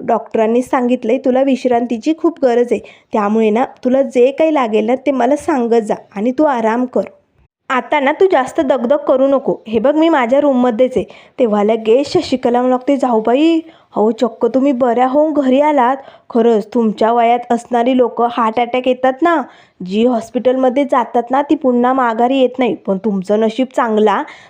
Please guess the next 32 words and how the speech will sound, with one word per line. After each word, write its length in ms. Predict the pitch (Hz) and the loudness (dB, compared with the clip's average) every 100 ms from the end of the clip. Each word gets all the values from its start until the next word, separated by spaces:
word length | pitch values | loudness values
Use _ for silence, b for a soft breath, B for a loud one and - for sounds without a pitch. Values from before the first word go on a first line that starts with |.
| _ | _
तेव्हा 280 | 247 202 233 | -2 0 0
मंजिरी 440 | 294 262 233 240 | 2 0 2 2
लागते, 280 | 262 254 269 | 2 0 -2
"शशिकला 500 | 269 269 - 277 285 | 0 0 0 2 2
काकू, 320 | 294 262 269 - - | 2 0 0 -2 -4
अगं 180 | - 262 | -2 0
काय 220 | 302 254 | 0 0
बोलतेस 420 | 277 370 359 403 403 | 2 0 2 -2 0
तू? 240 | 240 220 220 B B - | 0 0 -4 B B -6
अगं 220 | 226 233 | 0 2
ती 120 | 262 | 2
आत्ताच 440 | 311 247 - 294 294 | 0 0 0 0 2
बरी 200 | 311 285 | 2 2
होऊन 220 | 269 262 | 0 0
घरी 240 | 254 254 | 0 0
आली 200 | 226 214 | 2 0
ना, 160 | 202 247 B B - | 0 -2 B B -4
मग 60 | 285 | -2
असं 240 | 269 320 | 0 0
का 160 | 311 330 | 2 2
बोलतेस? 440 | 359 330 269 - - | 2 0 0 -2 -6
आणि 140 | 214 262 | -4 0
मुळात 260 | 247 254 269 | 2 2 2
म्हणजे 260 | 320 285 226 | 0 2 2
ना 80 | 240 | 0
तू 140 | 262 | -2
काही 220 | 302 269 294 | -2 -2 0
बोलली 340 | 277 247 247 | 2 2 2
नाही 140 | 254 | 2
ना 100 | 233 277 294 | 0 0 0
तरी 200 | 254 247 | 0 0
चालेल." 320 | 262 240 202 | 0 0 -2